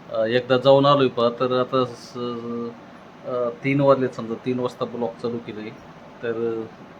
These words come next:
अ, <clears throat> स्वयंपाकासाठी, अ, रानामधून आणायचं आहे बघा. तर आता भूक लागली मित्रांनो. तर कुर्ती मी चाललोय बघा. तर ब्लॉग कंटिन्यू करा मित्रांनो. तर, अ, रानामध्ये आलोय मित्रांनो. तर बघा आमचं बाबी तिथं थांबलंय बघा,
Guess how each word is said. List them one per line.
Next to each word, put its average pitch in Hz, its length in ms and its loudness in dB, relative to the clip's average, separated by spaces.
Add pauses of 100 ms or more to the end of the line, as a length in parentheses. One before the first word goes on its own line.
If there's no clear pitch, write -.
(380)
अ, 147 60 0
<clears throat> - 680 -8
स्वयंपाकासाठी, 123 960 -4
अ, - 280 -18 (320)
रानामधून 117 480 -4
आणायचं 113 340 -4
आहे 107 120 -10
बघा. 107 100 -6
तर 110 180 -8
आता 110 180 -4
भूक 104 260 -12
लागली 104 300 -8
मित्रांनो. 98 320 -12 (560)
तर 110 80 -12
कुर्ती 120 400 -12
मी 113 180 -8
चाललोय 110 340 -8
बघा. 107 240 -6
तर 110 300 -10 (300)
ब्लॉग 107 180 -6
कंटिन्यू 98 400 -14
करा 90 200 -16
मित्रांनो. - 500 -20 (200)
तर, - 160 -8
अ, 131 380 4
रानामध्ये 123 540 2
आलोय 120 200 -2
मित्रांनो. 117 460 -2 (1080)
तर 110 120 -6
बघा 113 300 -4
आमचं 110 280 -6
बाबी 107 280 0
तिथं 107 340 -6
थांबलंय 95 300 -6
बघा, 90 160 -8